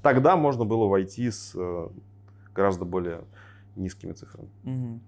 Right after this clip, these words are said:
Speaker 2: Слушай, ну и последний вопрос, наверное, в отделе, в разделе маркетинга. Ну а почему, собственно, нет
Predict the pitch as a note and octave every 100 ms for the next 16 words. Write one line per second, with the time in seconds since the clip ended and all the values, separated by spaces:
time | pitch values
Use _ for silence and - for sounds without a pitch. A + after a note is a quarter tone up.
0 | - - - - - G#3 G3+ E3 F3 F#3+
1 | G#3+ F#3+ D#3+ D3+ G3 G3 D#3+ C3+ B2 C3
2 | C#3 C#3 C3 B2+ C3 C3 C#3+ C3+ B2+ E3
3 | E3 C#3+ A#2+ A2+ G#2+ - A#2 B2+ B2 -
4 | E3+ D#3+ C3+ - C3 B2 C#3